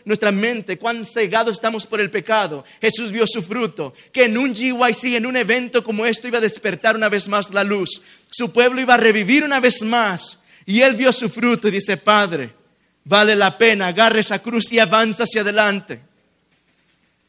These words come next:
G Y C, mi pregunta es, ¿será que tú viste en Jesús también tu Salvador?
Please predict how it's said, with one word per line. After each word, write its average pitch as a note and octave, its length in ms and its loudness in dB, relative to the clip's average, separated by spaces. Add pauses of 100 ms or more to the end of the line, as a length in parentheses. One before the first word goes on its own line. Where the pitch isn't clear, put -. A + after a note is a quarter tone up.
(180)
G F#3 340 2
Y F3 60 -2
C, F#3+ 340 -4
mi E3 120 -6
pregunta D#3+ 720 -4 (1120)
es, D3+ 160 -12
¿será F3 320 0
que E3+ 160 -4
tú E3+ 180 -2
viste D#3 460 -2
en C#3 80 -12
Jesús D3 720 -6 (300)
también D3+ 400 -4
tu D#3 160 -6
Salvador? C3 680 -6